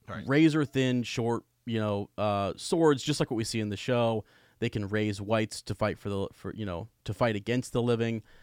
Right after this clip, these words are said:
Speaker 2: Um, the Children of the Forest and their allies, the First Men, fought valiantly against them, and they drove, but they were driven southward by their advance. So, like, they have an alliance, they fight, it's not working.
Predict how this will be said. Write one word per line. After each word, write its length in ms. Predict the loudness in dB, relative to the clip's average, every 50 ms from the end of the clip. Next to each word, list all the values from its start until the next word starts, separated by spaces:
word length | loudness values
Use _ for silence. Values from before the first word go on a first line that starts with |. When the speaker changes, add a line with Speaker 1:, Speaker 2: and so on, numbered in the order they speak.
| -20 -20 -12 -6
Speaker 2:
Um, 300 | -2 0 0 0 0 -2 -4
the 120 | -6 -8
Children 360 | -6 0 2 4 4 6 4 4
of 60 | 2
the 40 | 2
Forest 400 | 0 0 2 2 0 -2 -4 -10 -8
and 180 | -4 -2 -2 0
their 140 | 0 -2 -4 _
allies, 560 | -2 0 0 2 2 2 0 0 -2 -4 -8 -10
the 240 | -8 -4 -2 -2 0
First 360 | 0 2 2 2 0 -2 -4
Men, 300 | -6 -6 -4 -6 -8 -8 -12 _ _ _ _ _ _ _ _
fought 260 | 0 0 0 0 0 -4
valiantly 540 | -6 -4 -2 0 0 0 0 -2 0 0 0
against 380 | 0 -2 -2 -2 -2 -2 -4 -4
them, 200 | -4 -4 -4 -4 -4
and 140 | -4 -4
they 80 | -4 -4
drove, 560 | -4 -4 -2 0 0 2 2 2 0 0 -4 -10 _ _ _ -14 -4 -2
but 140 | 0 2
they 100 | 2 2
were 120 | 2 2 2
driven 440 | 2 2 4 4 4 4 2 0 -2
southward 720 | -6 -8 -6 -4 -2 -2 -2 -4 -6 -10 -10 -10 -12 -14 -20 _ _ -4
by 140 | -2 -2
their 120 | -2 -2 -4
advance. 400 | -4 -4 -6 -6 -6 -8 -10 -4
So, 180 | 0 0 2
like, 300 | 4 4 2 2 0 -4 -10 -20 _ _ _ _ _ _ -4
they 180 | 0 0 2
have 260 | 2 4 4 4 4 4
an 60 | 4
alliance, 640 | 2 2 2 0 -2 -2 -4 -4 -6 -8 -12 -14 -16 _ _ -12
they 280 | -4 0 2 2 2
fight, 540 | 2 0 0 0 0 0 -4 -6 -10 -14 -18 -18 _ _ _ _
it's 240 | -4 -4 -4 -2 -2
not 280 | 0 2 2 2 2 2
working. 500 | 0 0 -2 -2 -4 -6 -6 -6 -8